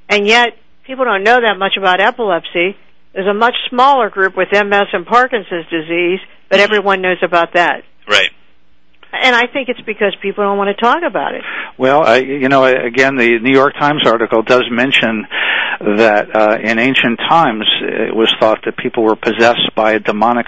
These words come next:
Speaker 3: spirit
Speaker 1: Mm-hmm.
Speaker 3: or that they were, um, possessed, uh, by a divine spirit.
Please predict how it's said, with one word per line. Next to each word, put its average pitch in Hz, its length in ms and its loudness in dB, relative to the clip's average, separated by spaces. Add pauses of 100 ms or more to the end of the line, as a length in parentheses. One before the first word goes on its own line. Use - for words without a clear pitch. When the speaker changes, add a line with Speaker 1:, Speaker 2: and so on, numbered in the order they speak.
(100)
Speaker 3:
spirit 123 400 0
Speaker 1:
Mm-hmm. - 500 -8
Speaker 3:
or 127 180 4
that 127 260 -2
they 120 120 2
were, 113 420 2
um, 110 560 0 (240)
possessed, - 640 0
uh, 113 220 0 (180)
by 117 160 4
a 117 80 0
divine 120 440 -2 (120)
spirit. 95 300 -2